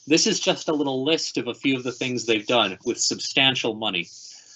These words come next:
And I'm being a little bit coy about giving actual euro signs because most of these numbers aren't quite complete, but they're really big, as in orders of magnitude larger. E U for Health picks up the health program, which was ending, and gave it far more money,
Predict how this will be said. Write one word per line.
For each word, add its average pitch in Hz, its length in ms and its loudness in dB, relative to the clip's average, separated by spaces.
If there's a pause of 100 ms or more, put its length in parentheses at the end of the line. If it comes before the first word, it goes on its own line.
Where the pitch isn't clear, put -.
(400)
And 135 140 4
I'm 131 120 2
being 180 220 8
a 160 60 4
little 143 220 4
bit 135 200 -4
coy 160 320 2
about 120 280 2
giving 120 260 -2
actual 120 480 0
euro 120 320 2
signs 104 480 0
because - 360 -2
most 117 300 2
of 117 80 2
these 104 160 0
numbers 110 380 2
aren't 107 180 0
quite 120 400 2
complete, 127 540 0 (500)
but 131 160 0
they're 120 200 6
really 131 340 8
big, 90 340 4
as 95 160 0
in 101 140 -2
orders 113 360 2
of 101 160 -4
magnitude 107 600 0
larger. 95 380 0 (800)
E - 60 8
U 233 160 12
for 202 200 6
Health 120 440 4
picks - 300 2
up - 160 2
the 139 80 2
health 147 320 2
program, 104 480 -4
which 123 220 -4
was 113 140 2
ending, 135 440 0 (520)
and 127 200 2
gave 127 220 4
it - 80 -4
far 135 240 4
more 107 160 -2
money, 92 340 -4